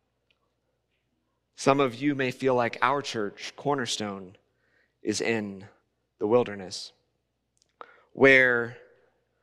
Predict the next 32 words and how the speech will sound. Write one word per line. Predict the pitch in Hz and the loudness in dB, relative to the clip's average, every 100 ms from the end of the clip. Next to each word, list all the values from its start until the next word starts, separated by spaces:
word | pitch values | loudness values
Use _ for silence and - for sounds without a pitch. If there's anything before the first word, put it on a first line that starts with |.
| _ _ _ - | _ _ _ 0
we're | 131 | 6
not | 151 175 | 6 6
where | 170 170 | 2 -2
we | 147 | 0
used | 143 120 180 180 - | -2 -2 0 0 2
to | 151 | 0
be, | 123 139 | 2 2
but | 151 147 | 2 2
it | 139 | 0
doesn't | 151 131 147 - - | -2 -2 -4 -6 -8
feel | 143 147 | 2 4
like | 143 139 139 | 6 4 2
we | 131 135 | 0 0
are | - 135 139 135 131 127 - - | 2 2 2 0 0 -2 -12 -4
where | 139 | 0
we're | 139 | 2
going, | 127 180 151 | 4 2 2
where | 147 | -2
we're | 151 | -2
in | - 202 175 | 0 0 2
between, | 170 - 208 196 175 | -2 0 0 0 -2
between | 170 180 175 | -4 -2 -2
where | 165 | 0
we've | 160 147 | 0 2
been | 117 151 143 | 2 0 -2
and | 135 | -2
where | 139 131 | -2 0
we're | 131 123 - - _ | 0 -2 -8 -20 _
going. | 156 139 104 95 101 - _ _ _ _ _ _ | 0 0 -2 -6 -12 -20 _ _ _ _ _ _
And | 120 | -6
it's | - | -4
true. | - 185 98 62 | 2 2 2 -4